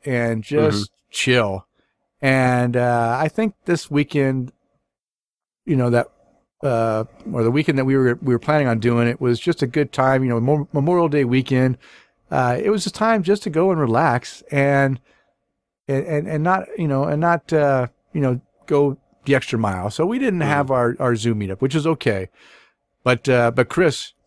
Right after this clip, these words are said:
Speaker 1: do you think we'll have time to do one, uh, before our next show, or what do you think?
Speaker 2: I'll be honest, I'm not a hundred percent sure with the <laughs> way my schedule is going
Speaker 1: Okay.
Speaker 2: right now.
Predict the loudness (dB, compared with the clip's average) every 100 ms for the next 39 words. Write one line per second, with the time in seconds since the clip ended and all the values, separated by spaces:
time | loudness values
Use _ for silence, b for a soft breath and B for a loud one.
0 | _ _ _ -6 0 0 0 0 0 -2
1 | -2 0 -2 -2 -2 0 0 0 0 0
2 | 2 -2 -6 _ _ _ _ -4 0 0
3 | 0 0 -2 -2 0 0 2 2 0 -4
4 | _ _ _ _ -2 0 0 0 -2 -6
5 | -14 _ _ -4 0 2 4 2 0 2
6 | 2 2 2 2 0 0 -2 -2 -2 -2
7 | -2 -2 -2 -4 -2 0 0 2 0 0
8 | -2 -2 0 0 0 0 0 2 0 0
9 | 2 0